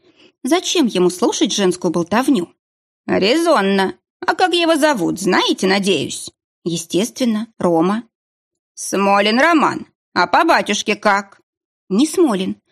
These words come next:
Катя не стала менять фамилию, не захотела возиться с документами. Фамилию не помню, отчество тоже. Но, думаю, в паспортном столе можно выяснить. Если он у нее прописан, конечно. Он у Кати живет.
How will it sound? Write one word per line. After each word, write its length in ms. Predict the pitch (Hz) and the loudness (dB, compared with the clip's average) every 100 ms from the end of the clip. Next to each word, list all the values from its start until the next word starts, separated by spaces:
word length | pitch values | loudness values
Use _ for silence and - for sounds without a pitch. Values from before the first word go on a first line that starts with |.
| _ _ | _ _
Катя 260 | - - | -2 0
не 120 | 196 | 0
стала 260 | 339 - 359 | 0 0 0
менять 300 | 196 196 175 | 2 2 2
фамилию, 520 | - 247 277 160 151 _ _ - | 0 2 2 -2 -10 _ _ -10
не 140 | - 202 | -4 -2
захотела 560 | 190 180 170 269 440 | -2 -2 -2 0 0
возиться 380 | 269 190 185 - | 0 0 -2 -4
с 40 | 175 | -6
документами. 760 | 208 339 339 190 - 139 - _ _ _ | 0 2 2 0 -6 -10 -10 _ _ _
Фамилию 440 | - 320 403 381 | -2 0 2 2
не 100 | 370 | 2
помню, 460 | 359 - 165 156 - _ _ | 2 0 0 0 -4 _ _
отчество 500 | - 170 170 262 359 | -4 -2 -2 -4 -4
тоже. 460 | 403 254 180 175 240 - _ - - | -2 -2 -2 -4 -8 -16 _ -8 0
Но, 140 | 311 | 2
думаю, 320 | 302 392 311 | 2 2 2
в 100 | 214 | 0
паспортном 460 | - 208 - 202 190 | -4 -4 -4 -2 -2
столе 380 | - 175 202 392 | 0 0 0 2
можно 340 | 247 196 302 | 2 2 0
выяснить. 580 | 330 254 - - - - _ _ _ | 2 0 -4 -8 -12 -16 _ _ _
Если 320 | 202 226 - | -4 -2 -2
он 220 | - 285 - | 0 0 0
у 80 | |
нее 240 | 196 208 233 | 0 2 0
прописан, 460 | - 247 403 233 | -2 -2 -2 -2
конечно. 540 | 165 220 208 - - - _ _ _ | 0 0 0 -2 -8 -16 _ _ _
Он 160 | - 320 | 0 2
у 60 | 403 | 2
Кати 300 | 403 - - | -2 -2 -2
живет. 340 | - 233 - | -2 -4 -6